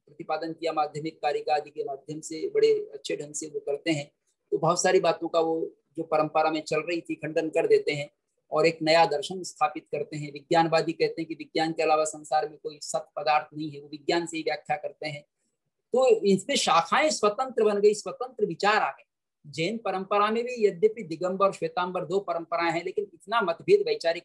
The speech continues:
नहीं है। कुछ कुछ जगह पर वैचारिक मतभेद है, लेकिन मूल बातों में बहुत स्वीकारता है। आ, हाँ, विचारक होते हैं तो कुछ बातों में विचार भेद यहाँ पर भी मिलता है,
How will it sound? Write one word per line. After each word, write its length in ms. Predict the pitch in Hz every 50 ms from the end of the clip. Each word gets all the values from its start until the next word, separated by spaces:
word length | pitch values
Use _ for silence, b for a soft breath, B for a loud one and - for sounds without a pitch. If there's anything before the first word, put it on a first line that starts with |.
| _ _
नहीं 200 | 143 180 196 160
है। 80 | 139 135 - _ _ _ _ _ _ -
कुछ 160 | 247 240 -
कुछ 220 | - 240 233 -
जगह 220 | - 170 165 170 165
पर 380 | - - 175 160 - - - _ _ 135 139 139
वैचारिक 440 | 143 147 147 - 160 156 165 160 - 143 147
मतभेद 360 | 147 - _ 147 185 175 151
है, 200 | 143 143 143 - _ _ _ _ -
लेकिन 280 | 160 165 185 180 175 165
मूल 220 | 175 220 226 220
बातों 340 | 170 170 156 156 - 170 165
में 260 | 165 160 160 - - _ -
बहुत 220 | 147 175 190 -
स्वीकारता 640 | - - 156 143 - 147 143 143 - - 135 131 131
है। 140 | 139 143 - _ _ _ _ _ _ _ _ _ -
आ, 180 | 151 160 160 165
हाँ, 420 | 160 - 180 233 269 254 175 156 156 175
विचारक 460 | 156 156 156 - 196 208 233 240 226 -
होते 200 | 190 202 202 226
हैं 80 | 226 208
तो 80 | 220 220
कुछ 260 | 226 240 233 - 180
बातों 300 | 165 175 170 - 214 214
में 280 | 226 233 226 180 - -
विचार 420 | 156 151 - 180 190 208 208 208 - _ _ _ _ _ -
भेद 200 | 156 190 190 -
यहाँ 220 | 170 175 170 202 196
पर 160 | 202 208 202
भी 120 | 208 220
मिलता 320 | 196 165 160 151 - 208 202
है, 140 | 185 180